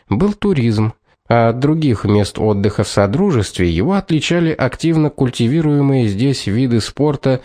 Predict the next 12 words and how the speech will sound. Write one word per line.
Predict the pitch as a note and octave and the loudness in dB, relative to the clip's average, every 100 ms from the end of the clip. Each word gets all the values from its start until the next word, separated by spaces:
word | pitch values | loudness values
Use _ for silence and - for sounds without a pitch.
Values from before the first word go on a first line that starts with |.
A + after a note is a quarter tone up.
| - _ - | -14 _ -6
в | G2 | -2
гористых | F#2+ C3 F#3+ - D#3 - | 0 2 0 0 -2 0
районах | A#2 G#2+ C3 C#3+ C3 D#3 | 2 2 2 2 0 -2
окрестностей. | D#3+ C3+ G#2+ - F#2+ - - - - _ _ _ _ _ _ _ - | 0 2 2 0 -2 -2 -4 -6 -6 _ _ _ _ _ _ _ -6
Это | E3+ E3+ D3+ | -2 0 0
привлекало | D3 C#3+ C#3+ - E3 D#3 | 2 2 0 2 0 2
сюда | C#3+ C#3+ C3+ B2+ | 0 0 2 0
тех, | - E3+ C3 | 0 0 0
кто | - B2+ A2+ | -2 0 2
жил | C3+ B2 | 2 0
первой | - C3 B2+ B2 A#2+ | 0 2 2 2 2
жизнью, | C#3+ F#3 G#2+ G2 - | 0 0 2 2 0